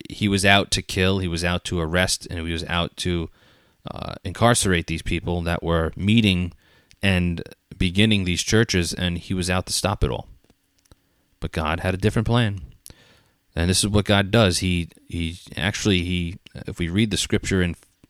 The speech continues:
I think it's in First Corinthians two, one, chapters one and two, where he confounds the wise. And this is what God does. He, he'll take the most unlikely person that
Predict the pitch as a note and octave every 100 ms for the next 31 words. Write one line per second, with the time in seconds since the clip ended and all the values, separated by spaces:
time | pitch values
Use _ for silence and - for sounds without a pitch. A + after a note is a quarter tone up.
0 | _ _ _ _ _ - - A2 G2+ -
1 | F#2 - - G2+ - - G2+ G2 - F#2+
2 | F#2 - - - A2 A2 G#2+ G2 - -
3 | G2+ A2 G2+ G#2+ - F#2+ G2 G#2 F#2 -
4 | G2+ F2+ F2 E2+ F2+ F2 F#2+ F2+ - D#2
5 | D#2+ D2 D2+ - - _ _ _ _ _
6 | _ _ _ _ - E2 F2 D#2 G2+ G#2
7 | G#2 G2 F#2 G#2 E2+ D#2+ - - F#2 E2+
8 | _ _ _ _ - G2+ - A#2+ A2+ -
9 | G2+ G#2 G#2 G2+ - - _ _ - A#2
10 | B2+ B2 A#2+ A#2 A2 G#2 G2+ F2+ F#2+ F2+